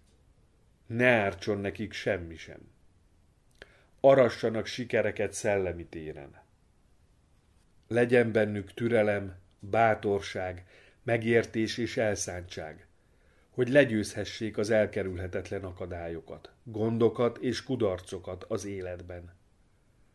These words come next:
Erkölcsösen, tisztességben, megbocsátással, együttérzéssel,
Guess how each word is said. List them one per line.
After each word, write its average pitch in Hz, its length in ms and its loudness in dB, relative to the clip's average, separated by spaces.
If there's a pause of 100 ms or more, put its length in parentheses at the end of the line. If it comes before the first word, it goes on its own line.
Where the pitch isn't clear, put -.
(540)
Erkölcsösen, 113 1080 2 (100)
tisztességben, 101 1080 -4 (380)
megbocsátással, 101 1400 -2 (240)
együttérzéssel, 107 1400 0